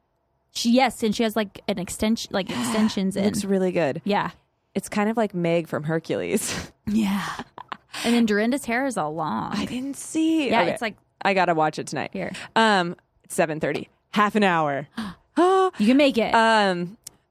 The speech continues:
Speaker 2: you'll be hearing this tomorrow morning, so you'll know what happened potentially.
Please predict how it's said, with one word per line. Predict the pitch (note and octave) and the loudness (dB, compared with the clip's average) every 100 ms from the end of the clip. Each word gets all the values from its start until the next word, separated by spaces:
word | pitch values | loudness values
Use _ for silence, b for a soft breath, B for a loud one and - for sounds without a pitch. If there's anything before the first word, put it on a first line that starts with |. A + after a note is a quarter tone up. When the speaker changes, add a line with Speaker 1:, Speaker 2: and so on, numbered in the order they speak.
| _ _ - | _ _ -2
Speaker 2:
you'll | F3 F3+ | 2 2
be | F3 | 2
hearing | F3 D#3+ | 0 0
this | D#3+ - | -2 -4
tomorrow | E3 D3+ F3 D#3 | -2 0 0 0
morning, | D3 D3 D#3 D#3+ | -2 -2 -2 -2
so | G#3 G#3 | 0 2
you'll | G3 G#3+ A#3 | 4 4 4
know | A3 A3 | 4 6
what | G#3 F#3+ | 4 4
happened | A#3 F#3 F#3+ G3+ | 2 2 0 0
potentially. | G3+ G3+ G3+ F#3+ F#3+ F3+ F3 | 0 2 2 2 0 2 2